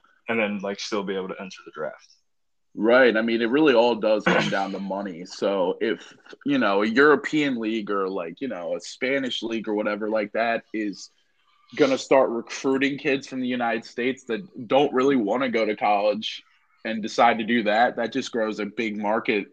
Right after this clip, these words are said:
Speaker 2: um, in the other countries too, which can grow the game of basketball a lot. So that would be kinda cool to see for sure.
Speaker 1: Well, I mean, yeah, you gotta think about it. Like, Luka's get-, been getting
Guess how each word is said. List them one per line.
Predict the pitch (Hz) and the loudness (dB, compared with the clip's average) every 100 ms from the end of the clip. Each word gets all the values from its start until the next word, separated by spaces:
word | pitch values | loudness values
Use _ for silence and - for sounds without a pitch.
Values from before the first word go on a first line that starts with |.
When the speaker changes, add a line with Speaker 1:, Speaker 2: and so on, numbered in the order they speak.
| _ | _
Speaker 2:
um, | 101 95 92 87 90 _ _ _ _ | 0 2 0 -4 -12 _ _ _ _
in | 123 131 | -4 -2
the | 120 | 0
other | 110 101 | -2 -2
countries | 80 117 127 104 80 - | -6 -6 -6 -6 -6 -4
too, | 131 113 | -2 0
which | 92 101 - | -2 -4 -6
can | 113 | -8
grow | 95 95 113 | -4 -2 -2
the | 110 | -2
game | 104 107 | -2 -4
of | 98 | -4
basketball | 92 98 110 - 82 78 | -4 -6 -6 -6 -4 -4
a | |
lot. | 90 85 90 | -4 -6 -8
So | 110 | -4
that | 101 110 | 0 0
would | 95 | -2
be | 90 | -6
kinda | 104 87 | -8 -8
cool | - 98 | -6 -8
to | 69 | -8
see | - 92 78 | -10 -10 -10
for | - - | -14 -12
sure. | - 92 | -6 -2
Speaker 1:
Well, | 90 147 | 0 2
I | |
mean, | 151 143 | 2 0
yeah, | 151 | 2
you | 127 131 | 2 2
gotta | 139 123 | 0 0
think | 139 139 | -2 0
about | 110 104 | 2 2
it. | 78 | 0
Like, | 107 107 | -2 -2
Luka's | 110 131 170 135 - | -2 0 0 -2 -2
get-, | 113 104 | -4 -2
been | 113 110 | -2 0
getting | 113 110 104 | 0 0 -6